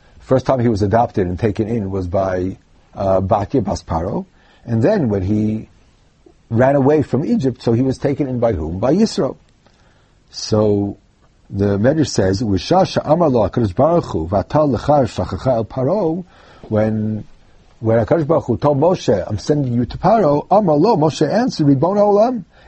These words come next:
ein yachol, I can't go to Paro. Mipnei shekiblani Yitro u'patach li beito." Yitro opened up his doors to me.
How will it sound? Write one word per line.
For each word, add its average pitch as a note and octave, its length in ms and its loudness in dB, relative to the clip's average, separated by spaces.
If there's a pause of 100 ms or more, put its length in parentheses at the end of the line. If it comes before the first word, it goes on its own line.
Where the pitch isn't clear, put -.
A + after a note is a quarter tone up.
ein E3+ 180 2
yachol, A3 400 2
I D3 60 2
can't F3+ 180 -2
go A3+ 100 0
to F#3 80 2
Paro. G2+ 360 -2 (440)
Mipnei E3+ 380 2
shekiblani E3+ 1040 0
Yitro F3 440 2
u'patach D#3+ 420 -2
li E3+ 60 0
beito." E3+ 460 -2 (1040)
Yitro F3 400 2
opened E3+ 320 0
up - 140 0
his C3+ 160 -2
doors F3+ 300 2
to B2 100 -6
me. D#2 180 -10